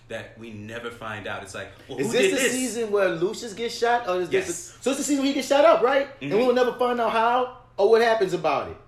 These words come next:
Speaker 1: Yeah, something else happens to Cookie, too, and we don't find out what happened there or how
Speaker 2: They
Speaker 1: that
Speaker 2: just
Speaker 1: happened.
Speaker 2: leave everything on a cliff. And that's how the series ends.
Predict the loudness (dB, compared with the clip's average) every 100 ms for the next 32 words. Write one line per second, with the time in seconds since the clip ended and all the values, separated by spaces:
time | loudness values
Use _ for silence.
0 | _ -10 -8 -8 -6 -6 -2 -2 0 -4
1 | -4 -10 -10 -8 -8 -8 -12 -14 -12 -10
2 | -8 -8 -10 -8 -10 -10 -8 -6 -8 -8
3 | -8 -6 -4 -4 -4 -4 -8 -6 -4 -4
4 | -6 -12 -12 -12 -12 -10 -10 -10 -18 _
5 | _ _ -10 -8 -6 -8 -8 -8 -8 -8
6 | -12 -14 -16 -20